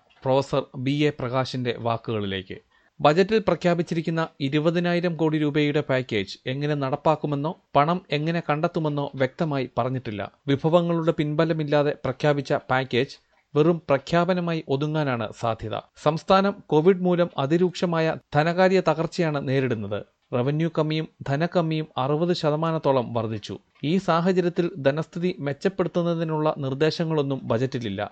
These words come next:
കോവിഡ് വീണ്ടും സാമ്പത്തിക നിലയെ ബാധിച്ചുകൊണ്ടിരിക്കുകയാണ്. ധനസ്ഥിതി മെച്ചപ്പെടുത്താതെ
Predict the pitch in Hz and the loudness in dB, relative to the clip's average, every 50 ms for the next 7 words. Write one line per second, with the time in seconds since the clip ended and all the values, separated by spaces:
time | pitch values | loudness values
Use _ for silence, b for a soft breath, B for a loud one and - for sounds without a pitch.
0 | _ _ _ _ - 143 147 147 170 170 - _ - 147 143 156 165 170 175 170 | _ _ _ _ 2 4 4 4 4 2 0 _ 0 2 2 2 2 2 0 -2
1 | - - - - 165 143 147 160 165 180 180 - 190 190 180 170 170 170 170 170 | -4 -8 -8 -4 -4 -2 -2 0 0 0 0 2 2 2 2 2 2 2 2 2
2 | - 135 131 131 139 143 165 160 - 165 160 156 139 123 120 113 120 117 117 101 | 2 0 0 0 2 2 2 0 2 0 0 0 0 -2 -2 -4 -4 -4 -2 -2
3 | 92 95 104 104 - _ _ _ - 135 143 151 170 - 185 - 214 190 202 185 | -2 -4 -6 -10 -14 _ _ _ -4 0 2 2 2 2 0 0 0 0 2 2
4 | 170 160 - 202 185 196 170 165 - 170 165 160 | 0 0 0 0 2 2 2 4 4 4 4 4